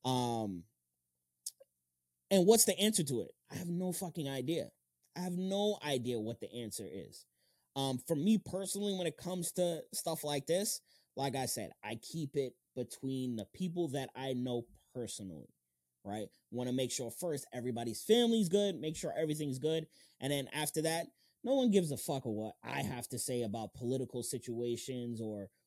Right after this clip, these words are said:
or religious situations or anything like that. If it has to do with anything that's African American,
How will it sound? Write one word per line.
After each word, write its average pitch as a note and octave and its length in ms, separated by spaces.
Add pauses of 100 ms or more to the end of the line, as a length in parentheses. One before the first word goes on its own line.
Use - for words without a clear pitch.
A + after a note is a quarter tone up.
(120)
or A#2+ 260
religious B2 600
situations B2 580
or G#2+ 100
anything B2 340
like G#2+ 200
that. A#2 240 (320)
If E3+ 160
it F#3 100
has G3+ 300
to G#3 100
do F3+ 120
with F3+ 160 (100)
anything E3 360
that's C#3+ 300
African C3+ 440
American, G3+ 680